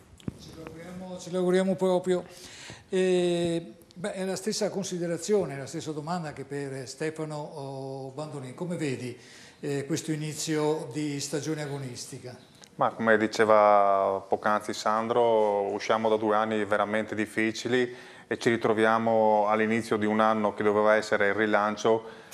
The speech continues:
Speaker 2: ad affrontare una problematica che è molto più grande rispetto a quello che era la pandemia, perdonatemi le, le, il paragone.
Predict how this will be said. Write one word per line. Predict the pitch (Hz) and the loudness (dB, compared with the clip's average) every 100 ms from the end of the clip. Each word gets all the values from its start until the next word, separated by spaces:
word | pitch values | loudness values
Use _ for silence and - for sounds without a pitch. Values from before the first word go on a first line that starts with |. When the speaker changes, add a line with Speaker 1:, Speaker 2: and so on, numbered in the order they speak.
| - | -2
Speaker 2:
ad | 110 104 101 | 2 2 2
affrontare | 104 110 107 104 104 107 | 0 0 0 4 4 4
una | 104 104 101 | 2 0 -2
problematica | - 104 104 101 101 110 104 98 | -2 -2 -2 0 -2 0 -2 -2
che | 101 95 | 0 -2
è | |
molto | 95 101 110 107 | 0 0 0 -2
più | - 101 | -4 0
grande | 104 101 104 101 | 2 0 0 0
rispetto | 101 98 - 98 98 | 0 -2 -2 -2 0
a | 98 | -2
quello | 101 98 | -2 -4
che | 98 | -2
era | 98 95 | 0 0
la | 92 | -2
pandemia, | 92 101 95 95 92 92 | -4 -4 -4 -8 -8 -8
perdonatemi | - 98 98 92 98 92 92 92 | -6 -4 -4 -6 -8 -10 -10 -8
le, | 95 92 95 98 - - | -8 -6 -8 -10 -12 -16
le, | - - - - - - - | -20 -20 -20 -20 -20 -20 -8
il | 110 | -8
paragone. | 98 104 98 98 92 92 | 2 2 2 -2 -4 -8